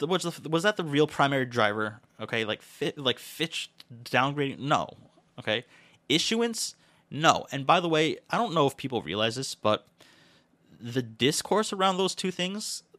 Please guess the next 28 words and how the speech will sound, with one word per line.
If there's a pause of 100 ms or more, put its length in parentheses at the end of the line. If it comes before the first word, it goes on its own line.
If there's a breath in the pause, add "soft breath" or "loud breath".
(100)
they,
they
kind
of
self-contradict
one
another, (180)
okay? (480 soft breath)
While
it
is
completely
true
that
the
U
S
has
lots
of
debt
outstanding
and (480)
will
have
more
going
forward,